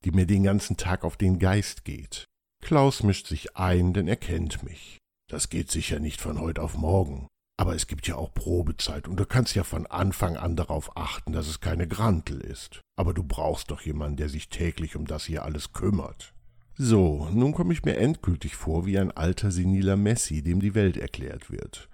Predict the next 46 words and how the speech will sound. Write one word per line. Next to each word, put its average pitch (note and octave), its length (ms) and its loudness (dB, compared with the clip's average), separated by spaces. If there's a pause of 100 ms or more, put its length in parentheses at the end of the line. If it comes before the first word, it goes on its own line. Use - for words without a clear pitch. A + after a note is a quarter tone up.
(120)
Und G#2+ 220 2
das, D#2+ 320 -4
was E2+ 120 -2
für - 140 -2
ihn F#2+ 140 0
gut F2 280 -2
und G2 220 -2
richtig D2+ 480 -6
ist. - 420 -16 (280)
Bis - 140 -4
eben D#2+ 460 2
war D2 120 -2
meine E2 340 2
Welt D2+ 220 -2
noch D#2+ 160 -2
völlig - 480 -2
in - 100 -8
Ordnung. C#2+ 560 -4 (580)
An D#3+ 140 2
diesem C#3+ 260 4
Abend G2 380 2
des G2 160 0
zweiten F2 400 2
Weihnachtstages, D#2+ 1120 -2
lange A#2 280 4
nachdem D#2 440 0
Klaus D2+ 440 -4
und - 160 -8
Inge D#2+ 220 -2
gefahren C#2+ 560 -4
sind, D2 280 -4
gehe D#2 160 -4
ich C#2 100 -10
durch F2+ 200 -4
mein F#2+ 280 0
Haus. - 560 -10 (320)
Ich D3 160 0
sehe B2+ 240 8
Dinge, F2 340 2
die F#2+ 140 2
ich F#2+ 140 -4
einfach F#2+ 260 0
vorher D#2+ 320 0
nicht E2 260 -2
wahrgenommen D2 720 -4
hatte. D2 380 -8